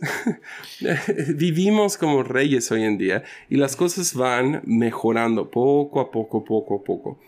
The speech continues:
Ahora, yo creo que todavía faltan, no creo que el mundo se va a acabar en los próximos diez años. Yo creo que,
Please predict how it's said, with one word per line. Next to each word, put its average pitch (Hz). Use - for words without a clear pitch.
Ahora, 143
yo 127
creo 143
que -
todavía 123
faltan, 120
no 120
creo 131
que -
el 123
mundo 120
se 117
va 117
a -
acabar 117
en 113
los 107
próximos 113
diez 113
años. 107
Yo 104
creo 104
que, 104